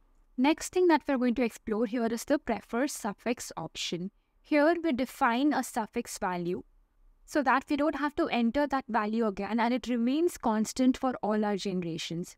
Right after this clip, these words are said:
So let's just say prefer suffix, and we can just add a new value here. And I want to set the aspect ratio, so hyphen hyphen A R sixteen by nine. Let's just say that. Currently, all my images, if you see, are g-, being generated in square.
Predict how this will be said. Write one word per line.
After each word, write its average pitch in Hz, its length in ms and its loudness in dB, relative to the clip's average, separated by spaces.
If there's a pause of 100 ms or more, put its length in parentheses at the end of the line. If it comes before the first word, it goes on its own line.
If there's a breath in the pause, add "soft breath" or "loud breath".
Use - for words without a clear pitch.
(100)
So 233 100 -2
let's 226 180 -2
just 311 200 -4
say 208 220 0
prefer 226 460 -2
suffix, - 680 -6 (480)
and 220 180 2
we 247 120 2
can 247 200 2
just 247 240 -2
add 208 280 0
a 233 60 2
new 220 240 0
value 185 360 0
here. 254 320 0 (480)
And 233 100 2
I 247 60 2
want 262 280 2
to 381 80 2
set - 420 -2
the 247 200 0
aspect 220 560 -2
ratio, 190 400 -4
so 226 200 -4
hyphen 226 380 2
hyphen 208 520 -2 (160)
A 214 140 2
R 185 240 -2 (440)
sixteen 302 560 2
by 233 140 2
nine. 170 540 -4
Let's 196 180 -4
just - 180 -4
say 175 120 -4
that. - 320 -8 (340)
Currently, 277 460 4
all 240 260 2
my 285 140 6
images, 233 420 0
if - 160 -4
you 233 80 0
see, 240 400 -2
are 202 220 -2
g-, - 200 -12
being 208 180 0
generated 202 440 0
in 208 140 0
square. 175 500 -4